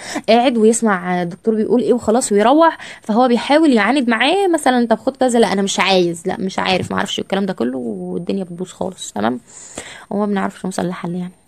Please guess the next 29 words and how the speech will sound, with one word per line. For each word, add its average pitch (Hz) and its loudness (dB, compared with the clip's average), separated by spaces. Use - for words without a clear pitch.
آه، 185 6
interviewing 233 4
habits، 208 0
habits 208 -2
of 180 -6
doctors، 277 0
يعني 202 -4
حاجات 202 0
بتحصل 247 -2
في 247 -6
الانترفيو 240 0
او 311 2
في 294 -10
الوقت 240 2
اللي 254 -2
انت 294 0
بتقعد 285 2
فيه 294 -4
مع 285 2
الدكتور 285 -2
المفروض 220 -4
تستشيره 226 -4
وتتكلم 277 -4
معاه. 269 2
لا 220 2
هو 214 4
مثلا 233 4
بيك-، - -2
بيكتب، 233 2